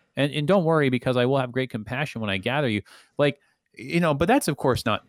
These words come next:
not how it was. If, if anything, right, God was the husband who was sent away. This is, uh, the husband who was, who was cheated on, the husband who was scorned, the husband who was there the whole while, but the, the woman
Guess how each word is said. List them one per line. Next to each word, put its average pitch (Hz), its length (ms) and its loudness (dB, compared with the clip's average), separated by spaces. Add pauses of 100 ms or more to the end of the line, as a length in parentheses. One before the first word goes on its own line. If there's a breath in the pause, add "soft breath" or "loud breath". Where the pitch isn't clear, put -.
not 110 180 -2
how 107 200 -2
it - 140 -4
was. 98 420 -4
If, 123 80 -2
if 127 340 -2
anything, 139 640 4
right, 101 260 0
God 123 240 2
was 131 160 0
the 107 120 0
husband 123 400 -2
who 117 100 -4
was 117 160 -2
sent 123 320 -4
away. 117 500 0
This 101 200 -4
is, 123 180 -2
uh, 110 160 2 (320 soft breath)
the 107 120 -2
husband 123 420 -2
who 107 100 -2
was, 101 180 -2
who 113 120 -2
was 104 180 0
cheated 185 440 2
on, 87 240 -4
the 113 100 -4
husband 123 380 -2
who 107 120 0
was 101 180 0
scorned, 120 600 -2
the - 40 -2
husband 131 300 -2
who 110 80 0
was 104 180 -2
there 127 360 2
the 104 100 2
whole 107 300 2
while, 104 400 2
but 107 180 -8
the, 98 260 -4
the 104 120 -4
woman 180 360 0